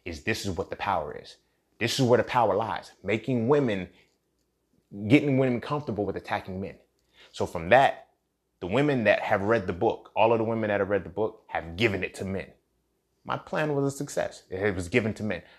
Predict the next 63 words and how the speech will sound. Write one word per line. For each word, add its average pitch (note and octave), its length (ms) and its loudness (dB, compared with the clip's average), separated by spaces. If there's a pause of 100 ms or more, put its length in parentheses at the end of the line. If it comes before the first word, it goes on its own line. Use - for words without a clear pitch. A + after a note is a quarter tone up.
(120)
right? G2+ 260 0 (200)
So G#2 180 2
within G2+ 540 0
that, F2 260 -2
the A#2 80 -8
men C3+ 220 2
that G#2+ 140 6
have G2 100 2
read C3 140 6
it A#2 40 6
was F#2+ 120 -2
like, F2 160 -2
"Yo, F2+ 120 -4
this G#2 120 -6
shit - 200 -8
revolutionized." E2 800 -8
I G2 120 6
didn't, F#2+ 260 -2 (160)
she - 100 -16
said, F#2 160 0
"When F#2 120 2
I G2+ 160 4
first A#2+ 300 4
saw A2+ 240 8
it, - 140 -2 (280)
when F#2 120 -8
I F#2+ 40 -6
first B2 360 2
thought B2 240 8
it, - 80 0
I'm G#2 120 0
like, F#2+ 160 -2
'Yo, F#2+ 140 2
it's G2+ 120 -2
gonna, F2+ 220 -6
you F#2 160 -6
attacking F#2+ 420 -2
my,'" F2+ 140 -6
Nah, B2 220 -8
nah, B2+ 220 -12
bro. A#2+ 280 -8 (300)
I G2+ 80 2
use B2+ 380 4
that A#2+ 200 4
debate. A2 460 0 (100)
It's, G2+ 220 -2
it's G#2 180 -4
bait. F#2+ 360 -4 (540)
You E2+ 80 -14
feel G2 140 0
me? F#2+ 140 -4 (220)
'Cause F#2+ 180 -4
two D3+ 160 6
things C#3 280 0
that A2 100 4
are G2+ 60 8
always G#2+ 180 4
gonna G#2 100 -4
sell G#2 240 0
is F2 80 -6
sex G2+ 220 -4
and F#2 80 -10
controversy. F#2+ 520 -12